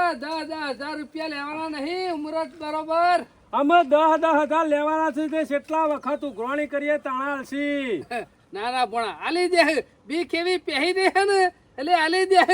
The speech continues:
Speaker 1: પેલા તો ડોરહો ઘર હતો, પણ અમુ તો મી ગણ્યા ને,
Speaker 2: હા.
Speaker 1: મગજમાં,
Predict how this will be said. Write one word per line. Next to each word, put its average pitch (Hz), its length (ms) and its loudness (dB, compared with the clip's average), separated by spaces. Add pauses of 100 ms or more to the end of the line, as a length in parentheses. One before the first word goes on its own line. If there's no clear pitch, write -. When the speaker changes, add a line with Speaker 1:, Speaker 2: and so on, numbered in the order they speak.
(520)
Speaker 1:
પેલા 262 360 0
તો 311 200 0
ડોરહો 262 560 0
ઘર 294 300 -2
હતો, 311 220 -2
પણ 320 200 -4
અમુ 294 240 -4
તો 320 160 -2
મી 311 180 -2
ગણ્યા 302 380 0
ને, 381 140 6
Speaker 2:
હા. 226 340 2 (160)
Speaker 1:
મગજમાં, 330 920 6